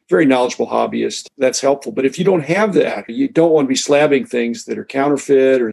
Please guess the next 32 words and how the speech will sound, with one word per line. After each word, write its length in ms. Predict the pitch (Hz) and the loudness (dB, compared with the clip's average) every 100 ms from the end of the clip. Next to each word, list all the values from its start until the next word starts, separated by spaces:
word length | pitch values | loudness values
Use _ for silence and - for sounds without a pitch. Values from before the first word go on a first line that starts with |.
| - | -4
that 140 | 120 | -4
are 240 | 113 110 - | -4 -6 -8
suspect, 720 | - 139 - - - - - _ _ _ - | -2 -2 -2 -8 -10 -16 -20 _ _ _ -8
especially 600 | - - 160 151 147 123 | -8 -2 0 0 -2 -4
'cause 220 | 127 113 | -6 -2
those 180 | 131 - | -2 0
cards 220 | 135 113 | -2 -4
have 80 | 113 | -4
gotten 220 | 120 113 | -6 -4
very 200 | 123 120 | -2 -2
pricey. 460 | - 117 - - 123 | -4 -8 -6 -6 0
Any 200 | 156 143 | 2 2
of 60 | |
the 40 | 120 | 0
Jordans 580 | 127 120 113 104 - - | 0 2 0 -4 -18 -12
are, 160 | 113 107 | -12 -10
are 100 | - | -8
big 240 | 107 120 - | -4 -4 -2
bucks. 440 | 107 - - - _ - _ _ _ _ _ _ - | -6 -8 -16 -20 _ -20 _ _ _ _ _ _ 0
I 40 | |
wanna 200 | 139 143 | 2 2
have 80 | 131 | -2
a 60 | |
free 180 | - 156 | -2 0
market 440 | 139 151 156 139 131 | 2 2 2 -2 0
where 160 | 131 | -2
there's 180 | 131 120 | -2 -6
a 60 | 120 | -2
willing 380 | 135 143 139 | 2 2 2
buyer, 340 | 131 131 131 127 | 2 2 2 2
willing 320 | 131 131 123 | 2 0 -2
seller, 460 | - 135 131 131 | -4 0 2 2